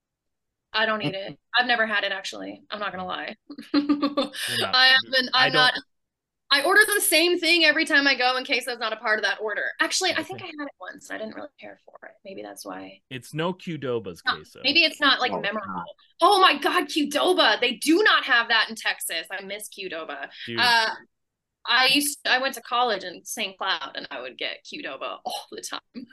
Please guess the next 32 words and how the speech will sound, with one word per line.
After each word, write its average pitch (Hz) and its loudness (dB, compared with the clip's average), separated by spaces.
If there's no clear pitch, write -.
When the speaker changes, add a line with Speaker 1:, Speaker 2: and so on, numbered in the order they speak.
Speaker 2:
So 160 0
if 151 -4
you 180 2
had 180 4
to - 2
Speaker 1:
<laughs> 285 0
Speaker 2:
choose 190 -6
then, 95 -4
if 95 -8
this, 120 -10
like, 110 -10
what 123 -8
would 135 -12
you 120 -14
go 113 -6
for? 90 -12
Qdoba 117 -8
or 110 -10
Chipotle? 233 -12
Speaker 1:
Listen, 226 -8
my 254 0
taste 277 -2
buds 277 4
and 262 -6
my 247 2
mind 247 0
at 226 -4
this 226 -10
point 208 -10
only 208 -6
remember 190 -10
Chipotle. - -16